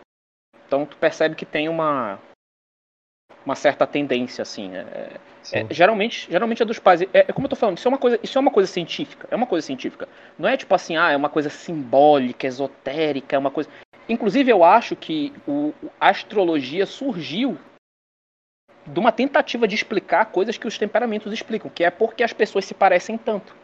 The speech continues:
Speaker 1: Porque tinha, co-, tipo, por exemplo, tinha algumas pessoas que sofrem coisas, pen-, agem muito parecido comigo, mas tem outras que não parecem tanto comigo.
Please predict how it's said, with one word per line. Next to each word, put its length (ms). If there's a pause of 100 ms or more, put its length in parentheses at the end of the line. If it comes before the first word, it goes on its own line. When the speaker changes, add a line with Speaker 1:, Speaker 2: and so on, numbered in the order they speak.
Speaker 1:
Porque 160
tinha, 220
co-, 200
tipo, 200
por 100
exemplo, 300 (200)
tinha 160
algumas 260
pessoas 340
que 200 (560)
sofrem 320
coisas, 360
pen-, 400
agem 380 (100)
muito 240
parecido 360
comigo, 360 (300)
mas 180
tem 140
outras 260
que 140
não 320
parecem 400
tanto 200
comigo. 300